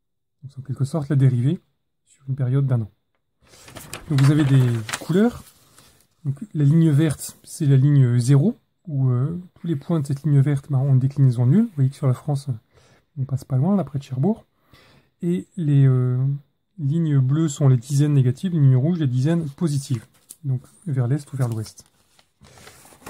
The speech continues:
Et pour le changement annuel, même scénario. Alors vous avez plusieurs, euh, cartes qui sont disponibles.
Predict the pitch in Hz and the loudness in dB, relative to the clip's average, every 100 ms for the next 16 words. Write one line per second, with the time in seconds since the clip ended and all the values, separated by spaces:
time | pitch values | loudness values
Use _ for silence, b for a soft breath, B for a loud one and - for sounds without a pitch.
0 | - - 175 139 151 139 151 156 139 131 | -16 -6 -2 0 -2 0 0 4 6 6
1 | 170 233 156 147 139 143 123 104 _ _ | 4 0 -2 -2 0 0 -2 -4 _ _
2 | _ _ _ _ _ _ _ - - B | _ _ _ _ _ _ _ -20 -20 B
3 | B B B 139 147 175 - - 165 190 | B B B 0 2 0 -2 -4 -2 0
4 | 160 143 139 175 165 - - 139 143 117 | 2 2 2 0 -2 -6 -8 -4 -2 -2
5 | 117 151 208 214 | -2 -2 0 0